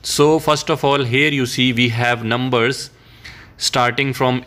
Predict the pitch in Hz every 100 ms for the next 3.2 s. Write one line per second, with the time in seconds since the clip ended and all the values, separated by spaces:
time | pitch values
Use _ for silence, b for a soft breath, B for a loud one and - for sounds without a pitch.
0 | - 127 131 117 113 117 117 - 123 113
1 | 110 110 - - 127 131 113 110 - 101
2 | 101 120 117 110 - - - 101 113 120
3 | 127